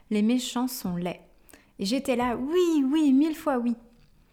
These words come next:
Même quand j'étais enfant, ça me gênait que les demi-sœurs diaboliques de Cendrillon soient hideuses. J'ai détesté la description par Roald Dahl du personnage d'Augustus Gloop, un garçon gras et débraillé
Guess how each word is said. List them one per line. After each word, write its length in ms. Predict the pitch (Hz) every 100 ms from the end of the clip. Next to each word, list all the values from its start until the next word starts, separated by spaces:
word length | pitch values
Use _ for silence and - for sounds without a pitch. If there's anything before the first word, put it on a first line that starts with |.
| - - - - -
Même 160 | 311 359
quand 140 | 311
j'étais 320 | 247 233 254
enfant, 380 | 208 202 - 320
ça 180 | 320 220
me 140 | 208
gênait 480 | 196 247 247 226 208
que 100 | -
les 140 | 190
demi-sœurs 680 | 185 247 269 262 - 262 262
diaboliques 560 | 202 226 247 233 247 233
de 120 | 202
Cendrillon 540 | 202 226 214 214 233
soient 200 | 240 -
hideuses. 600 | 175 202 185 175 160 - - _ _ _ _ _ _ _ -
J'ai 160 | 214
détesté 580 | 202 311 311 262 - 277
la 140 | 226
description 580 | 190 214 - 233 - 269
par 300 | 269 247 180
Roald 320 | 226 220 208
Dahl 280 | 196 202 233
du 120 | 208
personnage 640 | 190 214 214 233 214 240 196
d'Augustus 680 | 233 220 220 - 233 226 175
Gloop, 380 | 202 240 - - - - - -
un 80 | 214
garçon 440 | 240 247 - 226
gras 440 | 190 190 208 269 240
et 80 |
débraillé 760 | 190 240 226 226 208 202 196 196